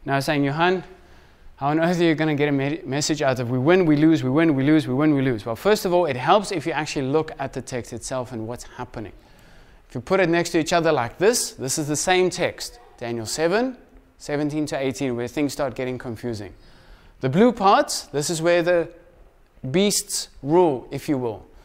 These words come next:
So first they tell the story like a man. We lose, we win. Okay? That's the moral of the story. You can ask a man, "What happened? Why are you late?" "Well, our car broke."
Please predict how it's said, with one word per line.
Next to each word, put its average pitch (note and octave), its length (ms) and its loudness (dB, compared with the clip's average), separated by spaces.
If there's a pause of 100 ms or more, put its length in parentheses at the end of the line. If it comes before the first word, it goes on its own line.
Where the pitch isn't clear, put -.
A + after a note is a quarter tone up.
(140)
So B2+ 140 -12
first F#3 260 0
they G#3+ 100 2
tell G3 220 2
the F#3 100 -2
story F3+ 460 0 (300)
like C3+ 180 -4
a C#3 40 -2
man. C3 320 0 (1160)
We C#3 140 -2
lose, F#3 280 6
we F3 80 6
win. D3+ 260 0 (720)
Okay? D3 260 -4 (140)
That's C3+ 220 -6
the D3+ 40 -2
moral D#3+ 280 4
of D#3 60 0
the D#3+ 80 0
story. C#3 260 0
You C3+ 80 0
can E3+ 100 0
ask E3+ 220 2
a F#3 40 0
man, D#3+ 280 4
"What D#3 160 4
happened? D3+ 300 -4
Why D3 140 4
are D3+ 40 2
you D#3+ 80 2
late?" D3 200 2
"Well, C3+ 120 -2
our C#3 100 2
car E3 220 4
broke." B2 400 -8